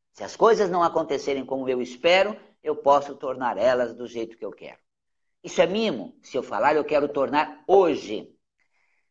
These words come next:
Eu vou mudar a minha vida nesse carnaval. É muito mimo. Não sei. Eu posso ter um carnaval já com im-, atitudes diferentes. Mas não dá também pra eu ser mimado e dizer, daqui pra frente tem que ser agora,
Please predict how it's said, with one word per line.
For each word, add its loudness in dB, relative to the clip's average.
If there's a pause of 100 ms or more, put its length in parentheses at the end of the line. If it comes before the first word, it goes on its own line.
(200)
Eu 6
vou 4
mudar 6
a 8
minha 0
vida 2
nesse 4
carnaval. 0
É -12
muito -12
mimo. -14 (140)
Não -14
sei. 0 (400)
Eu -8
posso 4
ter 2
um 2
carnaval 2
já 2
com -2
im-, -8
atitudes -6
diferentes. -6 (280)
Mas -12
não -10
dá 4
também -2
pra -2
eu 4
ser 0
mimado 4
e 2
dizer, 0
daqui 2
pra 6
frente 2
tem 0
que -16
ser 2
agora, 6